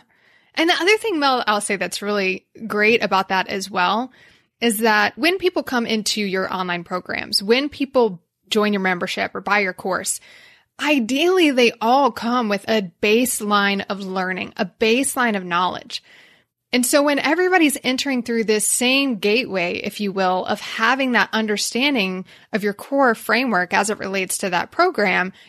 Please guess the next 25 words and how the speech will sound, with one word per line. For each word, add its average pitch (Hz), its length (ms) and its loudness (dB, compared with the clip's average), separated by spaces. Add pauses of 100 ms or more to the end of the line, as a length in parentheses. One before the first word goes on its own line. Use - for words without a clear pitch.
you 302 160 0
have 302 140 2
set 269 380 0
yourself 233 480 0
up 214 300 0
for 214 180 -2
so 214 300 -2
much 220 260 -4
success 208 720 -4
with 214 240 -6
that 202 300 0 (240)
cohort 233 480 2
of 220 100 -2
people 214 560 0
or 196 100 0
those 202 280 -2
members, 254 580 0 (300)
because 247 260 -2
they're 269 320 0
all 302 280 2
coming 277 400 -4
in 226 420 0 (300)
having 254 440 0
already 277 360 2
bought 226 520 0